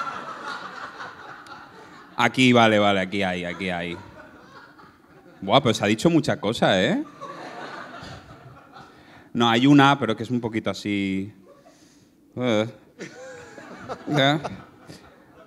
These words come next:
Est-, <laughs> ¿estás, estás en un hotel alojado? <laughs> ¿Estás en hotel?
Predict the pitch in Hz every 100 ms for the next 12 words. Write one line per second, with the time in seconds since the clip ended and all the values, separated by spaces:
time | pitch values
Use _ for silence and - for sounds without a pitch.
0 | - - _ _ _ _ - 123 - -
1 | 135 - - - - 123 156 - - 131
2 | - 147 151 202 165 147 123 131 170 185
3 | 156 135 123 117 123 165 220 381 - -
4 | - - - - - - - - - -
5 | - - - - - - - - 151 160
6 | 190 202 160 170